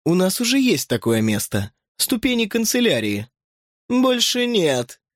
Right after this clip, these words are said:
Шустер выживает их оттуда.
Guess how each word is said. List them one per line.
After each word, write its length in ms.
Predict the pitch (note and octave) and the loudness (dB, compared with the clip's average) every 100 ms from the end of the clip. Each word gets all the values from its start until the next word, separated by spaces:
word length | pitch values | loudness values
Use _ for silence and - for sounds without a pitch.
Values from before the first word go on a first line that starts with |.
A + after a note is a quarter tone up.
| _ _ | _ _
Шустер 480 | - D4 C4+ - B3 | -2 0 0 0 -2
выживает 680 | A3+ A3 A#3 A#3 G3 D3 C#3 | 0 0 0 2 2 0 -2
их 140 | C3 | -2
оттуда. 640 | D3 - C3+ B2 A#2+ B2+ | -2 -2 -2 0 0 -2